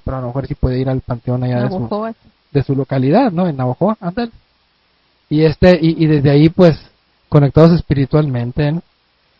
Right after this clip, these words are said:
Speaker 1: Y, y la hora, Israel, la hora y, y dónde, y dónde, y dónde nos vemos, canijo.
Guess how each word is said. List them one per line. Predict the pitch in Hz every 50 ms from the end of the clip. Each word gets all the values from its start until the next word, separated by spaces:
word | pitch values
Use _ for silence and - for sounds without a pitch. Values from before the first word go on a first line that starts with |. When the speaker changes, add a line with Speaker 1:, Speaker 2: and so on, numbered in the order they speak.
| _ _ -
Speaker 1:
Y, | 156 156 156 151 151 - 165
y | 180 214 254 285 269 - _ -
la | - 165 160 160
hora, | 175 214 254 277
Israel, | 269 240 214 202 202 240 262 - _ _
la | 190 156 151 156
hora | 165 185 220 247 262 269 254 208
y, | 180 175 185 -
y | 175 175
dónde, | 165 170 185 202 208 226 214
y | - 175 165
dónde, | 165 180 196 214 226 214 - -
y | 156
dónde | 151 151 160 196 233
nos | 254 233 175
vemos, | 143 175 240 311 -
canijo. | - - 339 349 320